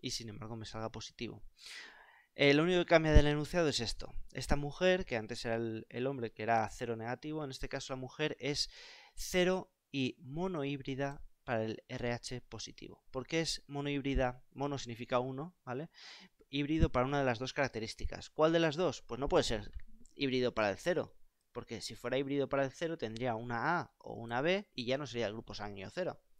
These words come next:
¿vale? Así que tiene que ser híbrido para el R H, ¿vale? Entonces va a ser positivo o negativo.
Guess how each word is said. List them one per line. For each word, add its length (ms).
¿vale? 180
Así 140
que 80
tiene 180
que 60
ser 260
híbrido 380
para 180
el 100
R 220
H, 320
¿vale? 280
Entonces 420
va 40
a 40
ser 160
positivo 340
o 40
negativo. 460